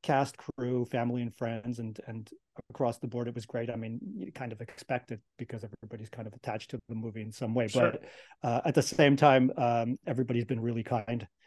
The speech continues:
Speaker 1: in what they've said, and the feedback's been really great. So it's encouraging.
Speaker 2: And, um, yeah, and I, and I noticed, um, on the website, but also especially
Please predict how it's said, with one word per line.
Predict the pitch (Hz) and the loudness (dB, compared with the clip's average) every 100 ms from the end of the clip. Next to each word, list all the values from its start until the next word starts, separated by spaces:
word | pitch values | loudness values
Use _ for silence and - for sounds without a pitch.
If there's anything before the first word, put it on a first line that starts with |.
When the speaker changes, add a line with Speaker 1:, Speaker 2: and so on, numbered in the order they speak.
| _ | _
Speaker 1:
in | 127 120 | 0 2
what | 123 | 2
they've | 123 110 101 | 0 -2 -4
said, | - 120 | -2 0
and | 120 | 0
the | |
feedback's | - 123 123 117 | 0 0 0 0
been | 120 110 | -4 -4
really | 110 113 113 | -4 -4 -4
great. | 117 117 - | -2 -4 -4
So | - 113 110 - - - _ _ _ _ _ _ _ _ - | -4 -2 -2 -6 -18 -20 _ _ _ _ _ _ _ _ 6
it's | - 202 | 6 2
encouraging. | 160 113 107 107 - _ _ _ _ _ _ _ _ _ | 2 0 -2 -8 -10 _ _ _ _ _ _ _ _ _
Speaker 2:
And, | 170 180 175 | 8 10 12
um, | 165 156 147 127 123 _ _ _ _ _ _ _ _ _ _ | 12 12 12 8 4 _ _ _ _ _ _ _ _ _ _
yeah, | 185 202 | 12 12
and | 143 160 | 12 12
I, | 160 - | 12 12
and | 156 160 156 156 156 156 - - | 10 10 8 8 8 6 2 4
I | 151 | 8
noticed, | 170 185 208 202 - - - _ | 10 10 10 8 2 -8 -18 _
um, | 156 151 147 143 139 139 135 135 127 139 | 0 4 6 6 6 4 4 2 0 4
on | 143 143 | 6 6
the | 143 | 6
website, | 175 165 - 170 170 135 | 4 2 4 6 6 4
but | 156 | 0
also | 143 147 147 151 | 4 4 4 -2
especially | - 147 131 156 151 | 2 0 2 4 4